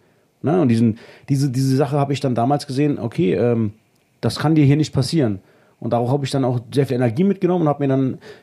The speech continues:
den Hintern aufgerissen und alles dafür gegeben, halt wirklich zu sagen, „Geil, du darfst hier in Häkchen unter Profibedingungen arbeiten, du bist hauptberuflich Fußballer, weiterhin, du kriegst eine zweite Chance.“ Ja,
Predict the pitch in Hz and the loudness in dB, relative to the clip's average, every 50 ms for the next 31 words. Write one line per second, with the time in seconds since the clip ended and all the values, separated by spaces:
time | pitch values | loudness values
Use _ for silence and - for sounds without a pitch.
0 | - - 127 131 180 190 196 180 147 160 175 - - 165 147 170 170 - - 156 | -2 2 4 4 4 4 2 0 0 0 -2 -2 -2 -2 0 0 0 0 -2 -2
1 | 143 - 147 147 139 - 151 - 156 151 147 131 117 139 143 127 127 110 110 131 | 0 0 0 0 0 0 -2 0 2 2 2 2 2 2 2 2 2 0 -2 -4
2 | - 147 135 - 127 117 123 120 120 104 117 117 135 165 185 147 - 120 120 117 | -6 -6 -6 -6 -4 -2 -2 -2 0 0 0 0 2 2 0 0 -2 -2 -4 -2
3 | 107 120 127 135 - - - - 143 147 147 143 - - - 139 117 120 160 160 | 0 0 0 0 -2 -6 -6 -2 0 0 0 0 -4 -6 -4 0 2 2 2 2
4 | - 147 135 117 120 113 - 147 165 165 143 127 123 131 123 120 110 78 101 147 | 0 -2 0 0 0 -2 -2 -2 -2 0 0 2 2 2 2 2 0 0 -2 -2
5 | 165 196 202 196 196 208 196 160 131 123 117 120 - 139 151 147 - 135 127 - | 0 2 2 0 2 0 0 2 2 2 0 0 0 2 0 0 0 -4 -6 -6
6 | 117 110 - 175 185 - - - 196 208 240 180 131 147 180 185 208 196 175 196 | -6 -4 -2 0 -2 0 0 0 0 0 0 0 2 2 2 4 4 4 4 4
7 | 220 226 165 131 - 175 170 - - 131 - - 135 127 117 113 - 156 185 220 | 4 4 2 2 2 0 0 0 -2 -2 0 0 0 0 0 0 0 0 0 0
8 | 240 - - - _ _ _ _ _ _ _ _ _ - 120 147 185 202 | 0 -2 -6 -16 _ _ _ _ _ _ _ _ _ -4 -2 -2 -2 -2